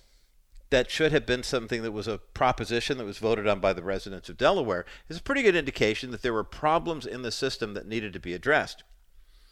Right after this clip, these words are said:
The problem Donald Trump had was that he was not prepared for anything like this. He thought he could win this thing in the court of public opinion.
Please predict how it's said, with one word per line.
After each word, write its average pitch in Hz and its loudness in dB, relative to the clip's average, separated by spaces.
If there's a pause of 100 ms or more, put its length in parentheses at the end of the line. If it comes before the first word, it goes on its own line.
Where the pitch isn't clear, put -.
(340)
The 123 4
problem 165 4
Donald 123 4
Trump 240 2
had 113 6
was 123 -4
that 120 2
he 139 2
was 120 2
not 127 0
prepared 110 0
for 113 -2
anything 107 -4
like 82 -8
this. - -10
He 123 -4
thought 123 2
he 127 -2
could 98 -6
win 131 0
this 139 -4
thing 123 -4
in 117 -8
the 107 -8
court 110 -2
of 104 -6
public 95 -2
opinion. 156 -2